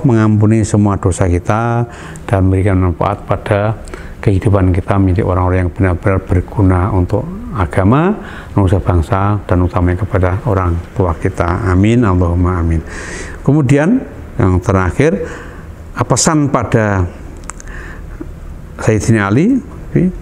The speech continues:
yaitu, "Ya Ali, alaika bisolati." "Eh Ali, ingat saya, kowe tetep podo sholat fi au kotiha, sholat ning wektune pas, ojo ngendi-ngendi sholat."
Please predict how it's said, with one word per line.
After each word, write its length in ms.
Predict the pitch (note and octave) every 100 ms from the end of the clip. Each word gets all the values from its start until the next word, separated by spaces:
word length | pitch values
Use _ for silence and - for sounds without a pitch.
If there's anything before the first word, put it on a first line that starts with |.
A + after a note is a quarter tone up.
| - - - - - - - -
yaitu, 880 | C3+ A#2+ B2 A#2 A#2+ F3 F3+ F3+ - - -
"Ya 320 | C3+ F3 E3
Ali, 160 | D#3 E3+
alaika 400 | D#3 D#3+ D#3 D#3+
bisolati." 840 | C3+ C3 D3 C3 A#2+ A#2+ A#2+ A2 G2
"Eh 160 | C3
Ali, 720 | G#2 A2 A2 C3 D#3+ F3+ G3 -
ingat 240 | A#2+ A2 A2+
saya, 80 | A2
kowe 160 | C#3
tetep 280 | C3+ - E3 - - - - - - - -
podo 320 | D3 - A2
sholat 320 | B2 C3 C3 - - - - - -
fi 240 | D3 D3+ D3
au 560 | C3+ C#3 C#3 C#3 C#3+ - - - - - - - -
kotiha, 640 | E3 E3 D#3 A#2+ G#2+ F#2 A2+ - - -
sholat 320 | - B2+ C#3 - - - -
ning 160 | C#3 C#3+ C3+
wektune 560 | D3 - F3+ E3 E3+ E3+ -
pas, 480 | E3+ D3+ - - C3+
ojo 200 | A#2 B2
ngendi-ngendi 560 | B2 C3+ B2+ C3+ B2 G#2+
sholat." 240 | G2